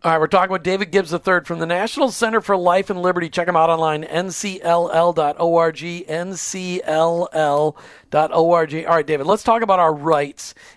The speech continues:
in the workplace as Jesus followers, because there is, we have protected rights by our Constitution, but those constitutional rights don't necessarily,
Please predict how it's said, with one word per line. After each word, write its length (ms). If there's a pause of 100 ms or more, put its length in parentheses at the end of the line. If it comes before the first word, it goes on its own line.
(120)
in 120
the 80
workplace 440
as 160
Jesus 340
followers, 340
because 260
there 160
is, 340 (280)
we 120
have 160
protected 460
rights 220
by 140
our 100
Constitution, 640
but 100
those 160
constitutional 680
rights 380 (360)
don't 220
necessarily, 560